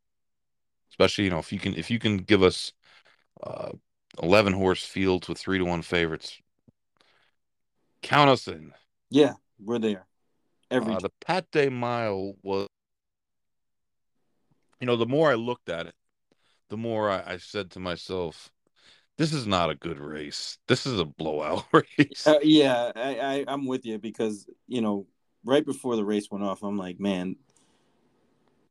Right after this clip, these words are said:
Speaker 2: this, this isn't as good as I thought it was initially."
Speaker 1: No.
Speaker 2: <laughs>
Speaker 1: Uh, I, I tried to, I, I mean, I did, I didn't make a, a big wager in the race, but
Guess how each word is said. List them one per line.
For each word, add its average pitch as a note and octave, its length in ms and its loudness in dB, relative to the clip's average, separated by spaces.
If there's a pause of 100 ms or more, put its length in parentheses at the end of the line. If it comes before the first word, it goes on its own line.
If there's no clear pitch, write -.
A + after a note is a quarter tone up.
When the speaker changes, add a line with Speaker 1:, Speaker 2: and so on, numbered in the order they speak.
(520)
Speaker 2:
this, B2 380 2
this A#2+ 460 2
isn't A2+ 440 8
as G#2 200 4
good A2 240 6
as G2+ 120 6
I G2+ 120 4
thought G2+ 240 4
it G2 80 -4
was F#2+ 260 -4
initially." F#2+ 720 -6 (480)
Speaker 1:
No. E2 460 0 (320)
Speaker 2:
<laughs> - 80 8 (600)
Speaker 1:
Uh, F2+ 480 2 (160)
I, G2+ 240 4
I A#2 40 0
tried C#3 460 2
to, A2 480 -10 (100)
I, F#2+ 160 -8
I - 140 -8
mean, G2 420 -10 (120)
I G2+ 100 -6
did, B2+ 240 2
I C3 80 4
didn't E3+ 240 2
make B2+ 220 -6
a, F#2+ 80 -4
a F#2 280 -14 (140)
big G#2 280 -8
wager G2 440 -4
in F2+ 80 -8
the F2+ 120 -8
race, F#2 280 -4
but F2+ 240 -6